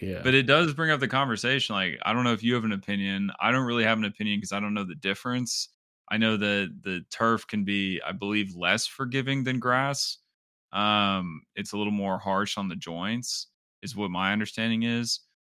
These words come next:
Speaker 2: I don't know what it's gonna take for these N F L organizations to start doing, like, grass fields. Like, it just seems kinda silly to me to not have grass fields and only have turf.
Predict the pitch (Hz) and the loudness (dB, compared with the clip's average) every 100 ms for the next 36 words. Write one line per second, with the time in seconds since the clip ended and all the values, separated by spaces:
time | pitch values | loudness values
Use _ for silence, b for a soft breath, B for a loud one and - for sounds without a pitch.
0 | _ _ _ _ _ _ _ 98 151 180 | _ _ _ _ _ _ _ 0 4 4
1 | 151 135 - 120 95 107 98 104 95 95 | 4 4 4 0 2 -2 -2 -2 -2 -2
2 | 80 - 92 92 95 87 92 76 85 85 | -6 -6 -6 -4 -4 -4 -4 -6 -4 -2
3 | 85 - - - - 80 87 85 78 58 | 0 -2 -4 -4 -6 -6 -6 -6 -6 -8
4 | - - 82 73 - - 65 57 50 67 | -10 -6 -4 -4 -6 -8 -8 -8 -10 -10
5 | - 101 104 - 101 - 98 80 - 85 | -10 -10 -8 -4 -4 -6 -8 -6 -6 -6
6 | 82 78 69 64 65 - - 82 80 80 | -8 -8 -8 -8 -8 -10 -12 -8 -6 -6
7 | 95 90 78 82 85 80 - 78 73 52 | -4 -6 -6 -8 -8 -6 -8 -6 -6 -8
8 | - 53 76 90 92 87 85 - 85 87 | -12 -12 -10 -10 -6 -6 -6 -8 -6 -6
9 | 65 - | -8 -14